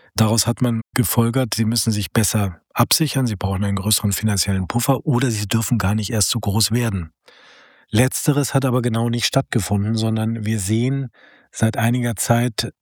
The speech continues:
mehr und mehr Fusionen, manchmal aus der Not geboren. Ich erinnere da an die Credit Suisse und die U B S in der Schweiz, die letztlich dann zur U B S geworden sind. Also die U B S hat sich die Credit Suisse einverleibt in der Notsituation.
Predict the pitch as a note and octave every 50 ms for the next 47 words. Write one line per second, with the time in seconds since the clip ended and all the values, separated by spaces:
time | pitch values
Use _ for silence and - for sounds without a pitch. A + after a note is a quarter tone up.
0 | _ _ - C#3+ C#3 C3 A#2 A2 A2+ A#2 A#2+ B2 C3 B2 A#2+ A2+ A#2 A#2 A#2+ A#2+
1 | A#2+ A#2+ A#2 - - B2 A2+ G2+ G2+ A2 A2+ A2+ B2+ C3 A#2 A#2 A#2 - - -
2 | A#2 A2+ - - A2+ G#2 G#2 G#2 A2+ C3+ - - - A#2+ A2 A#2 A#2 A#2+ A#2 A2
3 | G#2 F#2+ A2 A2+ A2+ G#2+ A2+ A2+ G#2+ A2 A2 A2 G#2+ G#2 G2 G#2+ G2+ F#2+ F#2+ -
4 | - - - - _ - - A#2+ A2 G2+ F#2+ - - - B2+ C3 - - - A#2
5 | G#2+ G2 A2+ C#3 C3 G#2 G#2 A2 G#2+ A#2 - - A2 G2+ G2+ G2 - - G#2+ G#2
6 | A2 B2 - - - - B2 G#2+ G#2 G2+ - - - - - - - - - -
7 | _ - A2 G#2 G#2+ - - - A#2 G2+ - - G2+ G2+ - - A#2+ C3+ C#3 A#2+
8 | F#2+ A2 A2+ A#2+ A2 - - - - C#3 A#2 A2 A2 A#2 A#2 A#2 A#2 G#2+ A#2 A#2
9 | A2+ A2+ G#2+ F#2+ G2+ G2 A2+ A2+ G2+ G#2 A2 G#2+ - - G#2+ - - G#2 G2+ -
10 | - - - G2+ G#2 F#2+ - - A2 G2+ - - G#2+ A#2 B2 - - C3 A#2+ B2
11 | B2 A#2 - - A#2 G#2+ A2+ A2 A2 A2+ A2+ A#2+ - - A#2+ - - A#2 A2 -
12 | - - A#2+ A#2 A#2+ A#2